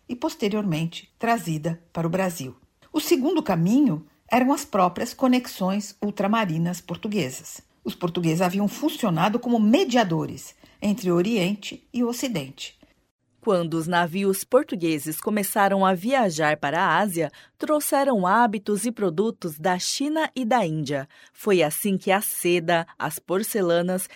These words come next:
Speaker 2: e até o costume de tomar chá chegaram ao dia a dia dos engenhos brasileiros. Mas para Freire, essa herança não ficou presa nos objetos.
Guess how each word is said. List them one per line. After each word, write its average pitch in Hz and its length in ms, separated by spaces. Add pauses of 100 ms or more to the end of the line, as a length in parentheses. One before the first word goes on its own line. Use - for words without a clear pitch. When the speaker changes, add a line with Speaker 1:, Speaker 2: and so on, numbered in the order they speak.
(100)
Speaker 2:
e 190 140
até 180 320
o 233 80
costume 262 760
de 202 140
tomar 196 400
chá 247 320 (160)
chegaram 269 540
ao 240 120
dia 214 260
a 196 40
dia 208 340
dos 196 220
engenhos 202 540
brasileiros. 190 760 (460)
Mas 359 180
para 302 260
Freire, 185 600 (200)
essa 320 300
herança 202 480
não 175 300
ficou 247 440 (120)
presa 294 340
nos 285 160
objetos. 180 720